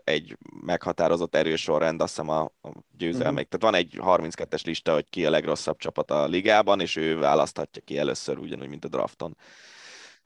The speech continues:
Speaker 1: Ö, ő, ő veheti magához először ezt a játékost, és akkor, hogyha ő neki nem kell, akkor megy a következő, megy a következő, és akkor valaki azt fogja mondani valószínűleg azért Beckhamre, hogy nekünk kell lesz,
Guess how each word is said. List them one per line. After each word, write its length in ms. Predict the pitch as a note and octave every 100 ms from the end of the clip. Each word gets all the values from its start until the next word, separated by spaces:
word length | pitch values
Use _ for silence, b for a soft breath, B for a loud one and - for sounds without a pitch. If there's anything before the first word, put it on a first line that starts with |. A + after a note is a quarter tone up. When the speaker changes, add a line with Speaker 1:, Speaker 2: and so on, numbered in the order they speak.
| _ -
Speaker 1:
Ö, 420 | E2+ E2+ E2+ F2 F2 F#2
ő, 160 | F#2+ -
ő 200 | F#2+ F#2
veheti 380 | F2 F2+ F2
magához 460 | F#2 F2 F2 F2+ F2+
először 400 | E2+ E2 - F2
ezt 220 | E2+ -
a 40 | F2
játékost, 500 | G#2 A2+ B2+ A#2 F#2+
és 100 | G2+
akkor, 200 | - F2+
hogyha 480 | F2 F2+ F2 F2 F#2 _ -
ő 300 | F2 E2 D#2+
neki 220 | D#2+ E2
nem 220 | G2+ D3
kell, 180 | C#3+ A2+
akkor 220 | F#2+ F#2
megy 140 | E2+
a 40 | D#2
következő, 640 | D#2+ D2 C#2+ C2+ C2+ A1+
megy 180 | C2 A2
a 60 | G#2+
következő, 520 | F#2 E2+ - E2 D2+
és 160 | D2
akkor 220 | - - D2+
valaki 460 | A#1+ C2+ - D2+
azt 240 | C#2 - -
fogja 220 | A#1 A#1+
mondani 340 | A#1 C2 C2+
valószínűleg 600 | A#1 C2 D#2 - D#2 -
azért 260 | D#2 D#2+ D2+
Beckhamre, 420 | C#2 - D#2 D#2
hogy 320 | F#2+ - - _ _ _ _ _
nekünk 360 | - E2 E2 C#2+
kell 240 | E2 F2
lesz, 320 | C#3 C#3 -